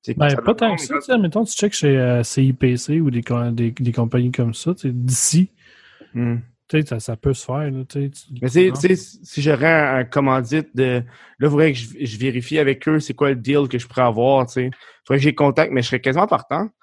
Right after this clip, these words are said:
Speaker 1: Parce qu'après ça, moi, c'est quoi que j'ai en, c'est quoi qu'eux en retour, tu sais. Est-ce qu'en retour, à chaque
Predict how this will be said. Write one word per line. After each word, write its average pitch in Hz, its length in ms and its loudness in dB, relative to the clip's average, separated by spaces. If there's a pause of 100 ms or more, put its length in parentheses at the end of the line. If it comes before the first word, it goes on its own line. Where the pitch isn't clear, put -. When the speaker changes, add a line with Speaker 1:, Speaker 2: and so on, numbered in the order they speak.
(240)
Speaker 1:
Parce 110 120 -8
qu'après 120 220 -2
ça, 165 140 2
moi, 156 180 4
c'est 147 120 -2
quoi 135 140 0
que 123 60 -6
j'ai 143 160 0
en, 127 200 2
c'est 123 100 -12
quoi 143 100 2
qu'eux 147 240 0
en 127 260 4
retour, 131 340 -2
tu 120 60 -12
sais. 135 80 -2
Est-ce 123 140 -4
qu'en 135 200 2
retour, 131 300 0
à 123 60 2
chaque 123 180 -4